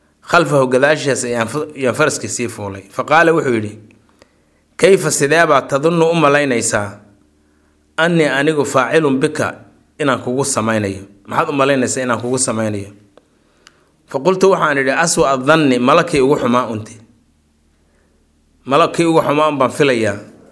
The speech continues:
inaad i dilayso." Qaala, wuxuu yidhi, "Walima, oo maxaad ugu malaynaysaa talow?" Qultu, waxaan idhi,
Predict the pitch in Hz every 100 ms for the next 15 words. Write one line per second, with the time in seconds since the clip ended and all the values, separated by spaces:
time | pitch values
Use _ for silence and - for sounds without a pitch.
0 | - 143 135 131 135 139 113 - - -
1 | _ _ _ _ _ _ _ _ - 175
2 | 190 185 160 147 147 165 151 120 139 131
3 | 113 170 160 165 139 143 120 123 117 139
4 | 117 - - - _ _ _ _ _ _
5 | _ _ _ _ _ _ - 196 - 185
6 | 165 165 180